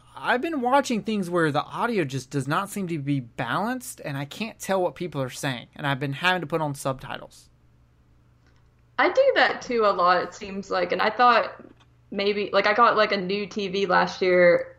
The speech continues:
Speaker 2: and I thought for some reason that was, like, the issue, but I always have trouble hearing people too. It's like,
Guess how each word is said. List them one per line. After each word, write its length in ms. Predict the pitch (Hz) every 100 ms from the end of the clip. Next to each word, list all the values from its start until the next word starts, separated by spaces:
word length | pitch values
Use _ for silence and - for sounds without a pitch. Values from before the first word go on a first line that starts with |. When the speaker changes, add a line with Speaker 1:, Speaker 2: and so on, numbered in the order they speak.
| -
Speaker 2:
and 80 | 185
I 80 |
thought 460 | 185 196 185 - - - -
for 80 | -
some 240 | 185 208 190
reason 480 | 190 190 - 180
that 180 | 175 170
was, 180 | 147 180
like, 180 | 170 175
the 180 | - 180
issue, 380 | 180 - 170
but 260 | 165 160 -
I 160 | 190 220
always 340 | 214 208 196
have 180 | 180 170
trouble 460 | 196 175 170 170 175
hearing 400 | 196 175 175 180
people 360 | 196 170 170 170
too. 240 | 202 180
It's 180 | 156 -
like, 340 | 185 185 -